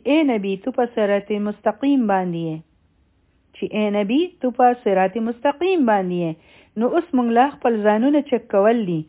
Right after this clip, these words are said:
چې زما ژوند څومره نبی کریم صلی الله علیه وسلم ته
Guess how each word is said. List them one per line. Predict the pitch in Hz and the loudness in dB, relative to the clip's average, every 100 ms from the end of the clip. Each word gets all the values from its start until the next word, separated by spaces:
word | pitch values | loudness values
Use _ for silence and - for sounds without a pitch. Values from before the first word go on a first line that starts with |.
| - _ _ _ - | -12 _ _ _ -8
چې | 202 208 | -4 -2
زما | 226 262 285 233 | 2 2 2 2
ژوند | 269 277 | 0 0
څومره | - 311 302 277 | -2 0 2 2
نبی | 220 202 214 | 0 -2 0
کریم | 214 277 311 - | 2 2 0 -2
صلی | 208 196 | 0 0
الله | 214 277 277 | 2 0 0
علیه | 226 208 208 | -4 -4 -4
وسلم | 202 202 202 214 | -6 -4 -4 -2
ته | 220 | -2